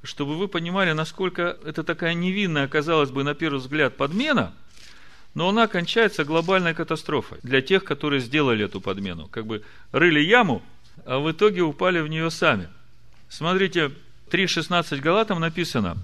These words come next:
«Но Аврааму даны были обетования и семени его». Видите? Три шестнадцать Галатам. «Не сказано и потомкам,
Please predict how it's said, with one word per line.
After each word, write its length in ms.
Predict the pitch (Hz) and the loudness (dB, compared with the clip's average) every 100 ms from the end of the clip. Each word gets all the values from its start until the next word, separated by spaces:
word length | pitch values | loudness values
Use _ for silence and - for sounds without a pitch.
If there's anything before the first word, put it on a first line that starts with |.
| - - - - - | -12 -18 -18 -10 2
«Но 220 | 175 185 | 4 8
Аврааму 580 | 170 170 196 254 269 190 | 10 12 12 12 10 10
даны 320 | 175 196 254 | 10 10 8
были 260 | 202 226 214 | 6 8 10
обетования 1080 | 202 202 185 165 165 220 240 240 233 233 | 10 8 6 8 10 10 10 8 8 6
и 300 | 226 - 220 | 4 2 2
семени 760 | 202 - 247 247 233 226 220 214 | 2 4 6 8 8 8 6 4
его». 640 | 170 208 202 190 123 - - - - - 147 | 4 6 12 12 12 8 -4 -18 -20 -6 0
Видите? 380 | 240 180 - - - - - - - - - - - - - - - - - - - | 2 2 -2 -10 -18 -18 -18 -20 -20 -18 -18 -18 -18 -18 -20 -18 -20 -18 -18 -18 -2
Три 160 | 147 151 | 0 2
шестнадцать 440 | 143 135 131 98 | 0 2 2 4
Галатам. 360 | 95 82 - - - 147 165 - - - - - - - | 0 0 -6 -18 -18 -18 -16 -18 -18 -18 -18 -18 -16 0
«Не 140 | 147 202 | 6 8
сказано 580 | 208 269 277 220 185 170 | 8 10 12 12 8 6
и 180 | 175 214 | 4 8
потомкам, 720 | 226 220 233 160 113 80 | 8 12 12 12 8 -2